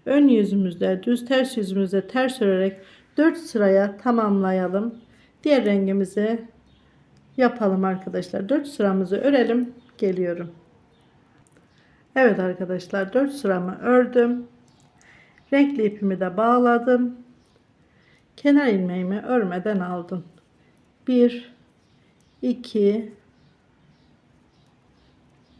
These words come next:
üç ilmeğimi düz olarak ördüm. Renkli ilmeğimi, ipimi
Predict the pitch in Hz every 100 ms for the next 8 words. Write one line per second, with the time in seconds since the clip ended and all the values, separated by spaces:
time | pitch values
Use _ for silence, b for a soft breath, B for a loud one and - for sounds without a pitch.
0 | _ 285 285 277 - 208 202 196 196 208
1 | 254 B B B B B _ - 285 220
2 | 185 185 214 214 185 180 170 180 - _
3 | _ _ _ _ _ _ _ b b b
4 | b - 285 294 262 214 196 190 185 185
5 | 196 214 233 233 196 190 196